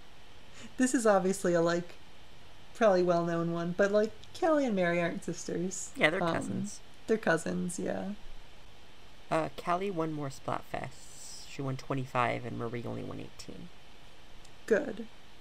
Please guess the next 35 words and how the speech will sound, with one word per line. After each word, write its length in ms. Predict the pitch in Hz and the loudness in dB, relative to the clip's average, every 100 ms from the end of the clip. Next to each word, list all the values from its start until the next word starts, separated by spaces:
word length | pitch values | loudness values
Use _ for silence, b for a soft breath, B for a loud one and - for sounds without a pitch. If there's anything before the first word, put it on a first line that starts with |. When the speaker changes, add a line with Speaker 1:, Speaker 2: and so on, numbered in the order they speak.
| - | -2
Speaker 1:
Callie 240 | 240 247 240 | 0 2 0
deserves 460 | 185 175 - - - | -2 -2 -4 -6 -10
it. 140 | - 269 | -6 -2
I 80 | 214 | 0
love 200 | 180 165 - | 0 -4 -6
Speaker 2:
She 80 | 202 | -4
Speaker 1:
Callie. 280 | 202 208 214 | -4 -4 -4
Speaker 2:
does. 460 | - - - - - - - - - | -6 -10 -10 -10 -10 -12 -12 -4 2
But, 160 | 180 - | 2 4
I 40 | 262 | 4
Speaker 1:
I 20 | |
Speaker 2:
mean, 100 | 311 | 6
Speaker 1:
love 180 | 330 254 | 6 4
Mary, 300 | 226 190 180 | 4 6 6
Speaker 2:
she 40 | |
did 160 | 131 - | 4 2
end 100 | 98 | 0
Speaker 1:
too. 40 | |
Speaker 2:
up 40 | |
losing 400 | 117 113 113 113 120 | -2 -4 -4 -6 -8
the, 220 | 113 117 | -8 -8
uh, 220 | 67 - 151 - - - - - - - | -6 -6 -8 -10 -12 -12 -12 -12 -12 -4
final 240 | - - - | -2 -2 -4
one, 280 | - - - | -6 -8 -8
so. 320 | - - 151 - - - - - - - - - - - | -8 -8 -10 -10 -12 -12 -12 -12 -12 -12 -12 -12 -12 -8
Speaker 1:
That's, 300 | 427 453 - - - - - | -6 -6 -6 -8 -10 -10 -10
so, 300 | - 269 233 | 4 8 8
so 160 | 220 226 | 6 6
Mary 380 | 196 196 185 190 | 8 8 8 6
is 140 | 226 - - - - - - | 4 -2 -10 -10 -12 -10 -2
legally 680 | 214 202 202 202 196 190 180 - - - | 6 6 8 8 8 6 2 -6 -12 6
better 220 | 226 180 180 | 8 8 6
than 160 | 190 | 4
Callie? 380 | - 180 185 196 | 4 4 4 0
Speaker 2:
Yeah. 220 | 214 330 | 4 4